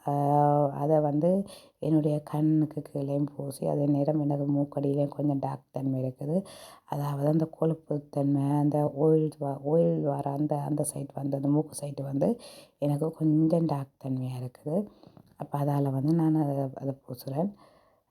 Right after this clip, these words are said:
அஹ், மற்றபடி எனக்கு பெருசா டார்க் சர்க்கிள்கள் இல்ல.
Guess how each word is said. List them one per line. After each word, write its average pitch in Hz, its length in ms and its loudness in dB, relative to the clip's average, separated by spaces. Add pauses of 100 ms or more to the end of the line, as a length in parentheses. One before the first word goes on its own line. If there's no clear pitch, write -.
(180)
அஹ், 147 420 2 (200)
மற்றபடி 156 500 2
எனக்கு 165 260 0
பெருசா 151 440 -2
டார்க் 147 360 -6
சர்க்கிள்கள் 143 600 -4
இல்ல. 131 240 -2